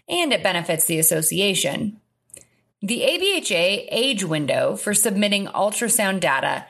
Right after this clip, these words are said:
is three hundred to five hundred days old, and we really try to nail getting it done right at a year, since that's when they get adjusted to anyway. It's helped us pinpoint where we're good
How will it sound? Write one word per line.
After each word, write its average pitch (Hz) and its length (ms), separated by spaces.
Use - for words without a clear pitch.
is - 220
three 247 300
hundred 269 340
to 214 60
five 180 320
hundred 175 280
days 156 300
old, 123 380
and 185 160
we 294 160
really 202 260
try 175 240
to 170 80
nail 165 280
getting 165 280
it 156 120
done 156 220
right 151 180
at 147 120
a 139 40
year, 226 540
since 175 300
that's 170 280
when 165 120
they 156 160
get 156 160
adjusted 151 560
to 147 220
anyway. 98 680
It's 202 220
helped 247 240
us 247 160
pinpoint 247 720
where 160 300
we're 151 180
good 254 540